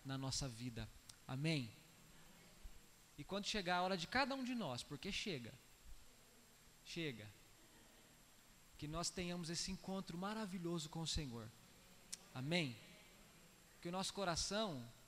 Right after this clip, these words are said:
esteja leve. Já ouviu a expressão assim? "Fulano tem coração peludo." Já ouviu alguém brincando?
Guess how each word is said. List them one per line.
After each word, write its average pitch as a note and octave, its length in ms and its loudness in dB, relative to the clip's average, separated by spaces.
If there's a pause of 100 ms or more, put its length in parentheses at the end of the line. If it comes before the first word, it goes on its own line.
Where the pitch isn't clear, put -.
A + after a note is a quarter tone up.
esteja E3+ 800 2
leve. C#3 680 0 (1800)
Já E3+ 120 2
ouviu G3 160 2
a - 20 4
expressão F3 400 0
assim? G#3+ 220 0
"Fulano F#3 320 0
tem G#3+ 100 0
coração F#3+ 400 2
peludo." E3+ 480 2
Já D3 140 2
ouviu D#3+ 180 4
alguém D3+ 160 2
brincando? C#3 500 0